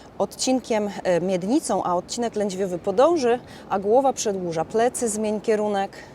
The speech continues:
Rozruszaj to, co przed chwilą się tam być może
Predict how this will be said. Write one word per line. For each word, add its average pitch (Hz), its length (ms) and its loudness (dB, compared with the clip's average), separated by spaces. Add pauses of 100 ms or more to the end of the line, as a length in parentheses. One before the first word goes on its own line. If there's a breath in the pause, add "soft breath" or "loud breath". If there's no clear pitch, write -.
(680 loud breath)
Rozruszaj 247 680 4
to, 220 120 -2
co 208 120 -4
przed - 180 -8
chwilą 277 360 0
się 208 140 -6
tam 196 180 -6
być 190 200 -6
może 214 360 -2